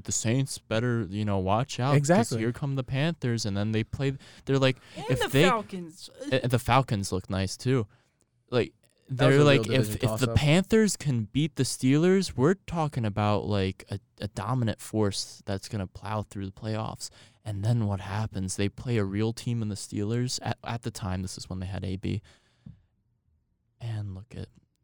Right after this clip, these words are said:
Speaker 1: they're not looking like Panthers. They look like house cats.
Speaker 2: <laughs> Worst part is, a lot of these games are pretty close now that I'm looking at the scores. Nineteen to twenty, twenty-seven to thirty, uh, twenty to twenty-six, nine to twelve. And that,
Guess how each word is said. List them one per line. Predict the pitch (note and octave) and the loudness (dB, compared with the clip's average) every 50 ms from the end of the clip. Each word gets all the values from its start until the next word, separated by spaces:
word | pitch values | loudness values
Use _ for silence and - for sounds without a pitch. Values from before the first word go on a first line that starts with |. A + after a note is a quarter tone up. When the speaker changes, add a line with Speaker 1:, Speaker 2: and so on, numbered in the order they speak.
| _ _ _ _ _ _ _ _ _ _ _ _ _ _ _ _ _ _ _ _ _ - - - | _ _ _ _ _ _ _ _ _ _ _ _ _ _ _ _ _ _ _ _ _ -20 -12 -4
Speaker 1:
they're | A2+ A2+ A#2+ A#2+ | -2 0 0 2
not | A#2 A#2 A#2+ A#2+ G2+ | 2 2 2 2 0
looking | G2+ A2 G#2+ - - G2+ F#2+ | 0 -2 -4 -4 -6 -6 -4
like | F#2 F#2 F#2 - | -6 -6 -8 -8
Panthers. | - - - F#2+ G2+ G#2+ - - G2 G2+ G2 - | -12 -10 -6 -6 -6 -6 -6 -6 -8 -8 -6 -8
They | F#2+ F#2 | -8 -8
look | F#2+ F#2+ G2 - - | -8 -8 -10 -12 -12
like | - - - | -14 -12 -12
house | - - F#2+ F#2+ G2+ - | -12 -12 -10 -10 -10 -10
cats. | - - - - - - - - - - _ _ _ _ | -14 -16 -16 -16 -16 -16 -16 -16 -16 -18 _ _ _ _
Speaker 2:
<laughs> | B2+ B2 A#2 G2+ - - - - - - - - - - - - - _ _ - - - - C3+ - | 0 0 0 0 -2 -10 -12 -12 -14 -14 -14 -16 -18 -20 -20 -20 -20 _ _ -18 -16 -14 -14 2 4
Worst | D3+ E3 F#3 | 4 4 6
part | - F#3 D#3 C3+ | 6 6 6 8
is, | D#3 D3+ | 6 6
a | B2 A2+ | 6 4
lot | A#2 B2 D3 | 4 4 4
of | F3 | 4
these | E3 C#3+ B2+ | 2 2 2
games | C3 C3+ D3+ C#3+ | 2 0 2 0
are | A2+ | -2
pretty | G#2+ - E3+ C#3+ | -2 -2 -4 -4
close | A#2+ - C3+ C#3 B2+ - | -2 -2 -2 -2 0 0
now | A#2+ A2+ | 0 0
that | A2 A2+ | 0 0
I'm | A2+ | -2
looking | A2+ A2+ B2+ A#2 | -2 -2 -2 -4
at | G#2+ | -4
the | A2+ A2 | -4 -4
scores. | - - - B2+ B2 B2 A#2 A#2 A2+ - | -6 -2 2 2 4 4 4 4 2 0
Nineteen | A#2 A2+ B2 A#2 - B2 A#2+ | -2 -2 -2 -2 -2 -4 -4
to | A#2 | -4
twenty, | - - - D#3 D3 D3+ D3+ D3 C#3+ C#3+ C#3 C3+ | -6 -4 0 4 4 6 6 6 6 4 4 2
twenty-seven | - - B2 A#2 A2+ - A#2 A2+ A2+ | 2 2 0 0 2 0 0 0 0
to | G#2+ - | -2 -4
thirty, | - _ C#3 C3+ C#3 C#3 C#3 C#3 C#3 C#3 C#3 C#3 C#3 C#3 C#3 C#3 - - - _ _ _ _ _ _ _ _ _ - | -4 _ 2 4 6 6 6 6 6 6 6 6 6 4 2 2 -2 -8 -20 _ _ _ _ _ _ _ _ _ 2
uh, | - A2 A2 A2 | 4 6 6 4
twenty | G#2+ - B2 A2+ A2 G#2+ | 4 2 2 2 2 0
to | G#2 | 0
twenty-six, | - A2 G#2+ G#2 G#2+ - - C#3+ C3+ C3 B2+ - - | -2 -2 -2 -2 -2 2 6 6 6 6 4 2 0
nine | A#2+ A2+ A2+ G#2+ | 0 0 2 0
to | G#2+ | -2
twelve. | - - - B2 C3 C3+ C#3 D3 C#3+ C#3+ - | -6 0 4 6 8 10 10 8 8 4 0
And | B2+ A#2 G#2+ | -2 0 2
that, | B2 C#3 | 2 2